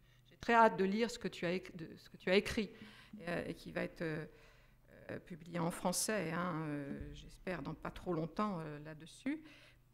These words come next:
Parce que moi, c'est, c'est, ça fait aussi partie de mon, d'un, d'un héritage. Dans les années, euh, quatre-vingts, quatre-vingt-dix, je me, j'étais, j'étais gorgée de la lecture de Baudelaire, euh, avant de me lancer dans cette réflexion sur les catastrophes historiques,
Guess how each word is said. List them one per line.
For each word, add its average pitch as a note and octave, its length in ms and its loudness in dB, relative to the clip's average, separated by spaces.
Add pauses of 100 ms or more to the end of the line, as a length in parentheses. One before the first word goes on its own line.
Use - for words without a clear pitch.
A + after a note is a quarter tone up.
Parce A3 140 2
que - 80 0
moi, B3+ 160 10
c'est, - 240 -2
c'est, G#3+ 220 6
ça G#3 140 2
fait A3+ 100 2
aussi A#3 220 6
partie G#3+ 300 4
de G3+ 60 4
mon, F#3 140 0
d'un, F3 320 -2
d'un F3 220 -4
héritage. G#3 480 0
Dans G3 100 -8
les G3 180 -4
années, G#3 400 -2
euh, D#3 300 -10
quatre-vingts, F#3 540 2
quatre-vingt-dix, F3+ 840 0
je E3 220 -4
me, D3+ 180 -6
j'étais, D#3 320 -4
j'étais E3 240 -2
gorgée G3 500 4
de F3+ 60 0
la E3+ 60 2
lecture E3 360 -2
de D#3+ 120 -4
Baudelaire, F#3 720 0 (580)
euh, E3 100 0
avant F3+ 240 6
de G3+ 60 8
me F#3+ 120 6
lancer F3 380 2
dans E3+ 140 2
cette - 160 -4
réflexion F3 420 -6
sur F3 220 -8
les E3 100 -10
catastrophes E3 560 -18
historiques, A3+ 520 -4